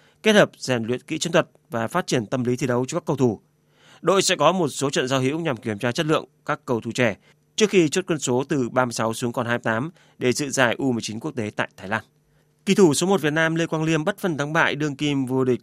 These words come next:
Levon Aronina ở lượt đi vòng bốn World Cup cờ vua diễn ra vào tối ngày hôm qua, hai mươi tháng chín tại Nga. Nhập cuộc tự tin, Quang Liêm triển khai thế cờ chặt chẽ.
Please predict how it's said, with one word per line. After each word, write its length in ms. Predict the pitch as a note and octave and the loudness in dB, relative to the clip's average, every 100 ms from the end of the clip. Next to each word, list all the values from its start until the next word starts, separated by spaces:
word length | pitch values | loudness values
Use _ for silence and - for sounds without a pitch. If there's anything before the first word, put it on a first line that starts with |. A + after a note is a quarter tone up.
| - | -4
Levon 580 | B2 C#3 C#3 D3 C#3+ A2 - | 0 0 2 2 0 -2 -2
Aronina 680 | C3+ C#3 D3 D3 C#3 C#3 A#2+ _ _ _ | 2 4 2 2 2 2 0 _ _ _
ở 340 | B2+ B2 A#2+ | 2 4 2
lượt 180 | A#2 B2+ - | 0 0 -2
đi 280 | D3+ D3+ C3+ A2+ | 0 2 0 -2
vòng 300 | A2 G#2+ G#2+ | -4 -4 -2
bốn 260 | A#2 C#3 A#3 _ _ | 0 0 -2 _ _
World 220 | C3+ C3+ C3+ | -6 -4 -2
Cup 200 | E3+ - | -4 -4
cờ 160 | - A#2+ | -2 -2
vua 220 | B2 D3 G#2 | 2 0 0
diễn 200 | - G#2+ | -6 -6
ra 280 | B2 B2 A2 | -2 0 0
vào 280 | G#2+ G2+ G2 | -2 -6 -6
tối 180 | G#2 | -8
ngày 140 | A2+ B2+ | -6 -6
hôm 120 | A2 | -2
qua, 260 | A#2+ B2+ G#2 - _ | 4 4 2 -10 _
hai 140 | D#3 | 2
mươi 120 | D#3+ | 2
tháng 140 | D3 A2+ | 0 -2
chín 200 | A2+ A#2 D3+ - | -2 -4 -4 -4
tại 160 | B2 | -2
Nga. 220 | A2+ A#2+ A2 _ _ _ _ | 0 0 -2 _ _ _ _
Nhập 140 | E3+ E3 | 2 2
cuộc 140 | D3+ | -2
tự 100 | D#3+ | -6
tin, 240 | D3+ E3+ D#3 - - | 2 4 4 -2 -6
Quang 160 | - F#3 | 0 4
Liêm 200 | F#3 E3 | 2 0
triển 220 | - A2+ | 0 -2
khai 280 | - D3 C#3 | 0 0 0
thế 120 | A#2+ | -2
cờ 140 | A#2 | -4
chặt 200 | C3+ A#2 | -2 -2
chẽ. 260 | - - G3+ | 0 0 -2